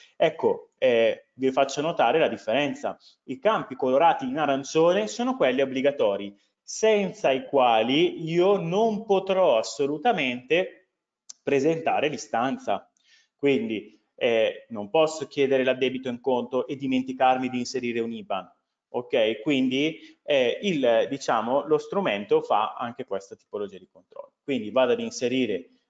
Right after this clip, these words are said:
il mio, il mio codice utenza, che invece era obbligatorio. Ho anche evidenza di quelli che sono i campi obbligatori, perché sulla destra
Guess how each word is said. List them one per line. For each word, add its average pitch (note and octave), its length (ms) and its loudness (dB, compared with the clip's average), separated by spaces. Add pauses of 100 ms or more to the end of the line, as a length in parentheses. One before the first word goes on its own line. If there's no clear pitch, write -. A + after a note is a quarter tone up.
il A2+ 140 -12
mio, A#2 260 -4
il A#2 60 -12
mio A#2+ 120 -6
codice A#2+ 340 -2
utenza, B2+ 420 -4
che B2 100 -10
invece A2 280 -4
era G2+ 80 -8
obbligatorio. A2+ 840 0 (280)
Ho C#3 80 4
anche G#3 440 0
evidenza D#3+ 640 0
di A#2 120 -6
quelli C#3 320 2
che C3 120 -8
sono D3 240 -8
i C#3+ 60 -10
campi D3 260 -2
obbligatori, C#3+ 720 0
perché D3+ 360 -2
sulla G3+ 360 0
destra C3+ 580 0